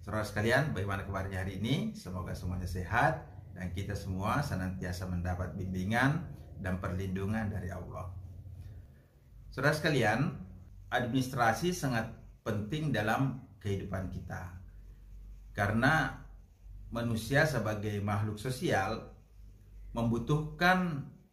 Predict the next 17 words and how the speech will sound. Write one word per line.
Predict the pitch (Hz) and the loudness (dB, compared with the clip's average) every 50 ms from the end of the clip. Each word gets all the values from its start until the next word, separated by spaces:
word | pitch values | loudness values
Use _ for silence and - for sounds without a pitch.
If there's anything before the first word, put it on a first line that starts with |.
| _ - - | _ -20 -20
sesamanya, | - - - 135 - - 139 131 135 147 175 175 143 117 107 117 127 117 - - - - - - - _ | -18 -8 -2 -2 2 4 6 6 6 6 6 6 6 6 6 4 4 2 0 -4 -10 -14 -20 -20 -20 _
membutuhkan | - 101 104 101 104 107 104 - 143 139 - - 147 135 131 127 113 - - - - - - _ _ _ _ | -8 -6 -4 -2 -4 -4 -2 -2 -2 -2 0 4 4 4 6 4 2 0 -2 -6 -12 -18 -20 _ _ _ _
orang | 135 139 156 151 143 147 | 2 4 6 6 6 8
lain | 143 139 139 147 160 165 - 247 277 - - - - - - - - - _ _ _ - - - | 8 10 10 10 10 6 4 2 0 -2 -4 -10 -18 -20 -20 -20 -20 -20 _ _ _ -20 -20 -12
di | - 110 107 104 | -8 -6 -2 2
dalam | 110 113 123 139 147 147 143 131 - - 95 | 2 4 6 6 6 6 4 0 -4 -6 -4
mengatasi | 113 113 110 107 107 - - 120 127 135 - - 160 175 190 196 226 - - - - - | -2 0 0 0 0 2 4 4 4 4 2 2 2 2 2 2 0 -2 -6 -8 -4 0
permasalahan-permasalahan | 127 110 113 117 110 104 104 120 113 110 107 110 110 - 113 107 110 110 107 104 - 107 98 98 98 98 | 0 2 2 2 2 0 0 2 2 2 2 2 0 0 -2 0 2 2 2 2 0 0 0 0 0 0
kita | - 107 - - 120 123 160 196 226 - - - - - - - - _ _ - - | -2 -4 -2 2 4 6 6 4 2 -2 -6 -12 -18 -20 -20 -20 -20 _ _ -2 2
dan | 113 113 113 | 4 4 4
juga | 110 120 120 160 185 208 208 147 | 4 4 4 4 4 4 4 4
untuk | 135 127 - 135 123 113 | 4 2 2 0 0 2
mencapai | 113 113 110 - - 104 98 98 - - 147 160 156 - - | 2 2 2 2 2 2 2 2 2 2 2 2 2 0 -2
tujuan-tujuan | 117 104 98 110 110 113 117 120 117 - 104 95 101 107 107 107 110 110 107 107 107 98 90 95 | -2 0 2 4 4 4 4 2 0 -2 -2 -2 0 2 2 2 2 2 0 -2 -4 -4 -4 -2
hidup | 98 92 92 95 95 - - 95 | -2 0 0 0 0 -2 -2 -2
yang | 98 95 98 98 95 95 95 92 | -2 -2 0 -2 -2 -4 -4 -6
kita | 95 90 - - 107 107 117 127 135 135 | -6 -6 -2 2 2 4 4 2 0 -2